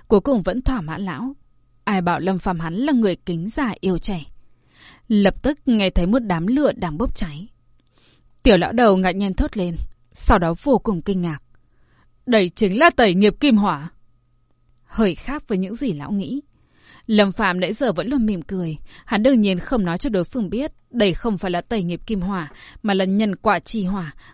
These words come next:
còn cao cấp hơn cả tẩy nghiệp kim hỏa. Tiểu lão đầu cảm thấy uy thế của nó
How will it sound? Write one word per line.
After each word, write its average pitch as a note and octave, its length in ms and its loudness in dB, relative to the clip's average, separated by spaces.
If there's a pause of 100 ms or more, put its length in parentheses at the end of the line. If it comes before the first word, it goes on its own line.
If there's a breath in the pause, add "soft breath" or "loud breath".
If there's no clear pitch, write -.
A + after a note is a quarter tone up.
còn G3 180 2
cao F#3+ 260 2
cấp - 240 0
hơn G#3 200 2
cả - 100 -2
tẩy G3+ 240 -2
nghiệp E3+ 260 -4
kim F#3 140 -2
hỏa. E3 280 -6 (1040)
Tiểu G#3+ 140 4
lão F3+ 160 0
đầu A3+ 200 4
cảm F3+ 200 -4
thấy E3+ 160 0
uy A#3 200 0
thế F3+ 180 6
của - 140 -2
nó E3 340 -2